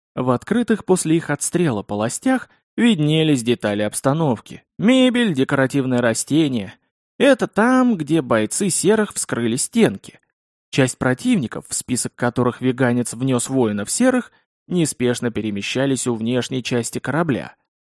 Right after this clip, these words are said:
Другие же были Элхору не видны – слишком глубоко проникли внутрь корабля.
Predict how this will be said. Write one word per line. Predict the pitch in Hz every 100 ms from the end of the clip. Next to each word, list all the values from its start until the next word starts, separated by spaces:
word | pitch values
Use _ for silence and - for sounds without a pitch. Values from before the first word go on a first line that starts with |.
| _
Другие | 156 156 143 208 262 240
же | 240
были | 175 202 208
Элхору | 202 - 151 165
не | 170 175
видны – | 180 139 123 123 113 _ _ -
слишком | - 151 196 170 147
глубоко | 135 123 107 - 175
проникли | - 113 117 135 135
внутрь | 123 120 113 113
корабля. | 131 139 147 107 78